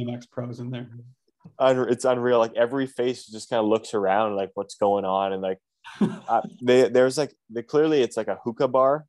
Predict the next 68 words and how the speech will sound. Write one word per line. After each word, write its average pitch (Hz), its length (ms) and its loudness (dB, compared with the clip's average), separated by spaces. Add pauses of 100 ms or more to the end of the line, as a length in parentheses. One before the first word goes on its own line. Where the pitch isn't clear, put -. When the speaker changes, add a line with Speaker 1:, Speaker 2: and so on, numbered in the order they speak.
(200)
Speaker 2:
I 113 60 -2
don't 120 100 -2
know 113 100 -4
what 104 100 -4
hookah 101 300 -8
really 98 360 -2
is. 101 140 -2
Speaker 1:
You 101 60 -4
Speaker 2:
I - 20 -4
Speaker 1:
went 165 180 -4
Speaker 2:
don't 147 120 0
Speaker 1:
to 143 60 -12
a - 40 -14
Speaker 2:
know. 165 140 -10
Speaker 1:
hookah 165 160 -8
bar? 175 260 -6
Seriously? 165 460 -10 (800)
Speaker 2:
I 123 100 4
think 160 300 0
it 120 80 4
is. 92 240 4
Like, 104 100 0
I 120 100 4
don't 160 80 2
know 170 100 4
what 139 100 2
hookah 135 260 -2
is. 92 160 0
Is 101 40 -16
it 104 80 -12
nicotine 135 600 -6
or 110 140 2
is 104 120 -4
it, 101 80 -6
like, 101 240 0 (800)
Speaker 1:
I - 80 -14
don't 208 200 -4
honestly 147 340 -4
know 123 180 -2
exactly 123 640 -10
what 127 140 -6
it 127 80 -6
is, 131 160 -6
but 123 120 -10
it's 117 140 -14
like, 117 180 -6
yeah, 107 140 -12
you 110 120 -14
just 127 200 -14
smoke, 123 260 -6
like, 120 120 -6
the 139 80 -14
flavored 117 460 -12
smoke, 117 340 -14
I 117 40 -12
think. 123 300 -14 (120)
I 117 40 -14
don't 107 60 -16
know. 113 180 -20 (400)
Speaker 2:
Yeah, 127 300 2
so - 160 -8
there 127 160 0
was, 131 100 -2
like, 123 180 -6
part 117 200 -2
of 107 60 -8
that 107 240 -6
in, 110 120 -18